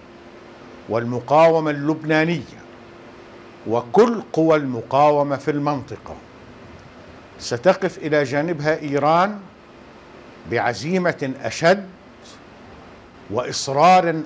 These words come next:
أقوى من أجل تحقيق كل الأهداف التي تسعى إليها قوى المقاومة في الحرية والسيادة وتحرير فلسطين ووضع حد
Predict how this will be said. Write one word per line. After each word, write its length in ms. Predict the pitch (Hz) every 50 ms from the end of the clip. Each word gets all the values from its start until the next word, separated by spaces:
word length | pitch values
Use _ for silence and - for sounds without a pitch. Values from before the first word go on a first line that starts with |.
| - - -
أقوى 520 | 165 190 - - 143 139 160 185 220 226 214 - - - - - - - - - - - - - - - - - - - - -
من 260 | 110 123 127 127 117 -
أجل 360 | 175 165 127 151 151 143 135
تحقيق 720 | - - 151 - - - - - 151 151 147 143 143 147 - - - - - - - - - - - - - - - - - -
كل 300 | - 185 240 262 254 233
الأهداف 720 | 226 220 - 160 139 135 127 123 143 135 131 131 127 123 - - - - - - - - - - - - - - - - - - 139
التي 640 | 139 135 131 139 151 151 - 131 131 127 127 139 - - - - -
تسعى 460 | 170 180 180 - - 117 135 135 127
إليها 640 | - 127 113 123 135 131 110 101 120 123 123 123 123 - - -
قوى 220 | 151 147 135 127
المقاومة 840 | 117 110 110 107 - - 131 135 127 117 117 117 117 117 113 113 113 - - - - - - - - - -
في 60 | 123
الحرية 800 | 117 110 - 135 131 110 113 123 135 143 131 123 123 120 120 123 120 - - - -
والسيادة 880 | 120 120 117 - - - 131 127 123 131 139 127 123 107 117 117 117 110 - - - - - - - - - - - - - -
وتحرير 580 | 113 113 - 135 - - 123 135 143 135 123
فلسطين 840 | 120 - 110 107 113 - - - - 147 156 147 131 127 127 120 120 123 - - - - - - - - - - - 110
ووضع 520 | 110 117 131 143 170 165 135 - 147 151
حد 540 | - - - 220 214 196 170 156 160 143